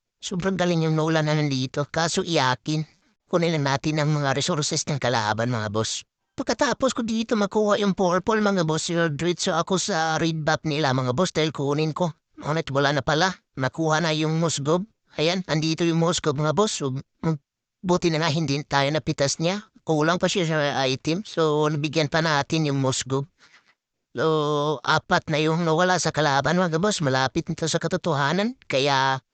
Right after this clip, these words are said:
basagan muna natin yung, ah, top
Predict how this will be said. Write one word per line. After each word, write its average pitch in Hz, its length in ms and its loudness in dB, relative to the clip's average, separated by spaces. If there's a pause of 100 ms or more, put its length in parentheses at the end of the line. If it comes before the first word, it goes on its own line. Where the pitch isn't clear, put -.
(380)
basagan 143 480 2
muna 151 320 0
natin 156 320 0
yung, 160 100 0 (720)
ah, 156 480 0 (160)
top 170 160 2